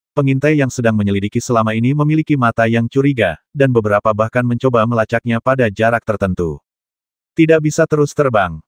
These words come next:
Luli dengan tegas menyingkirkan perahu ilahi, lalu membuka gerbang domain dan terbang melintasi kehampaan ke utara. Kali ini, dia terbang melintasi kehampaan tujuh atau delapan kali berturut-turut. Kali ini keberadaannya diketahui,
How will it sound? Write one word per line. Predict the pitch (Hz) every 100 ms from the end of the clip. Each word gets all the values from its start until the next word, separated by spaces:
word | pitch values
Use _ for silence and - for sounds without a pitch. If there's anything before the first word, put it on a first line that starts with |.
| _
Luli | 143 160 175
dengan | 170 160 160
tegas | 147 147 156
menyingkirkan | 147 127 120 127 135 135
perahu | 120 110
ilahi, | 117 117 98 92 147 - _ _
lalu | 131 151 170
membuka | 151 131 120
gerbang | 117 110
domain | 107 107 107 131 147
dan | 123 113
terbang | 117 117 123
melintasi | 117 117 117 123 123
kehampaan | 117 110 110 110 120
ke | 135
utara. | 123 113 107
Kali | 135 147 151 113
ini, | 82 - _ 143
dia | 135
terbang | 135 123 123
melintasi | 120 107 104 107 127
kehampaan | 120 117 117 117 120
tujuh | 127 127 135
atau | 135 123 110
delapan | 101 101 113 117
kali | 135 123
berturut-turut. | 107 113 123 113 - 98 82 - _ _ _ _ _ _ _
Kali | 151 160 180
ini | 156 175
keberadaannya | 170 139 120 117 117 113
diketahui, | 120 127 120 127 104 104